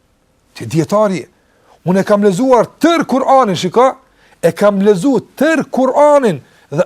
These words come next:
askun Kur'an nuk kam gjetë se kjo është ndaluar." Po është e vërtetë, në Kur'an s'ka që është kjo ndaluar.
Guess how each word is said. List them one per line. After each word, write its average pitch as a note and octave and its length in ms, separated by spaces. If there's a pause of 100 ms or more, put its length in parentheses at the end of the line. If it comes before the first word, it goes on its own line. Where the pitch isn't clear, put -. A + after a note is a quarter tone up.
askun G#3+ 680
Kur'an B3 480
nuk B3+ 160
kam A#3 240
gjetë B3+ 300
se G#3+ 100
kjo B3 160
është F3+ 100
ndaluar." D3 360 (1160)
Po C3+ 120
është B2 120
e D3 80
vërtetë, F3+ 260
në - 40
Kur'an D#3 260
s'ka A3 280
që G#3+ 100
është - 100
kjo F3+ 100
ndaluar. D3+ 360